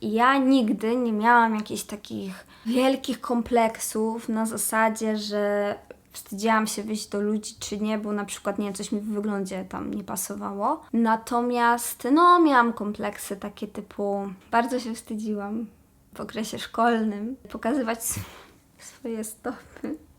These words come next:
Ogólnie nie lubiłam chodzić w sandałach. O, poczekajcie. Ogólnie nie lubiłam chodzić w sandałach, bo wstydziłam się swoich stóp, bo sobie wymyśliłam, że one, mm, że palusz-,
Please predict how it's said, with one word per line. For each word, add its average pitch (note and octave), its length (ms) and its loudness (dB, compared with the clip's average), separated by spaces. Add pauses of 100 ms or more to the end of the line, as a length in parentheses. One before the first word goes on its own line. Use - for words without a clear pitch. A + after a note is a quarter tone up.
(220)
Ogólnie C#4+ 320 2
nie C4+ 120 2
lubiłam C4 380 2
chodzić B3 300 -4
w - 40 -10
sandałach. A3 760 -2
O, G3+ 180 4
poczekajcie. C4 760 -2 (580)
Ogólnie B3+ 340 2
nie A#3+ 120 0
lubiłam A#3 300 -2
chodzić A3 260 -6
w - 40 -16
sandałach, A3 500 -2
bo G3+ 360 -2
wstydziłam A#3+ 480 2
się A#3 120 -2
swoich G#3 300 -2
stóp, C4 260 -2
bo A3+ 80 -2
sobie A#3 340 0
wymyśliłam, A3 720 0
że G#3+ 120 -4
one, G#3 140 0
mm, G#3 800 -6
że G#3 100 -4
palusz-, G#3+ 380 -4